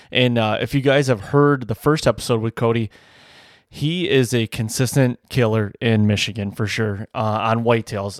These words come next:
And this guy knows how to get it done. So he's a, he's a good listen.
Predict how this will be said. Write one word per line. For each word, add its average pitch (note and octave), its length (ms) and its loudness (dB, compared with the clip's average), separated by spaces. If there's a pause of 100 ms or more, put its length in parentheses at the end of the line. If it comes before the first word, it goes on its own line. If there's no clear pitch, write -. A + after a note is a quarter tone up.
(100)
And B2 420 -2 (200)
this A#2+ 160 -2
guy A#2+ 280 4
knows A2+ 340 2
how A2 140 -2
to A#2 80 -10
get A2+ 180 -2
it - 120 -6
done. G#2+ 320 -4
So A#2+ 320 4 (500)
he's C#3+ 320 2
a, A#2+ 300 4
he's B2 160 0
a B2+ 60 0
good C3 220 2
listen. D3 580 0